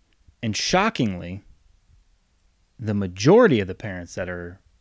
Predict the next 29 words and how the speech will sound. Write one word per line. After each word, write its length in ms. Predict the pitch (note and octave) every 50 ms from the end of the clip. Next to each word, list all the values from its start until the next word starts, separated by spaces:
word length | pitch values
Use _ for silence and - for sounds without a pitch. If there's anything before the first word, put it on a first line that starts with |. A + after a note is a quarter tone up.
| _ _ _ _ _
are 140 | A2 G#2 F#2
the 160 | F2+ F2 F2
issue 360 | E2+ - - - F2+ E2+ F2+ - _ _ _ _ _ -
are 120 | A#2 G#2
the 80 | F#2 F2
moms. 720 | E2 F2+ F#2 G#2+ A2+ A2 F2+ D#2+ D2+ - - - - - - - _ - - _ _ _ - _ -
And 100 | A2+ G#2+
I 40 | A2
don't 360 | A#2 F#3+ G#3+ A#3+ A3+ - -
know, 480 | D3 C#3+ C#3 C#3 C3+ C3 C3 C3 - -
and, 160 | A#2 A2 A2 -
and 120 | A#2+ G#2+
I, 120 | G#2+ G#2 G#2 - - -
and 100 | A#2 G#2+
I 120 | G2+ F#2 - - - - -
talked 320 | - - - D#3+ D#3 - E3
about 240 | C#3+ C#3+ C#3 C3+ C#3+
it 120 | C#3 - -
earlier, 480 | A2+ G#2 G2+ G2 F#2 F#2 F#2+ F#2+ - - - - - -
and 100 | - G#2+
I 60 | G2
don't 300 | G2 G2+ C#3+ C#3 - -
know 180 | C3+ B2+ A#2 A#2
if 120 | A2 -
it's 120 | - G#2+ -
because 400 | - A2+ - - - A#2+ A2 G#2
of 80 | G#2
this 180 | F#2+ G#2 F#2+ - - _ _
overprotectiveness. 1500 | B2 A#2+ B2 A2+ A#2 A#2 G#2+ - - G#2+ - _ - - C3+ B2 - - - F2+ F#2 F#2 F#2 F2 E2+ - - - -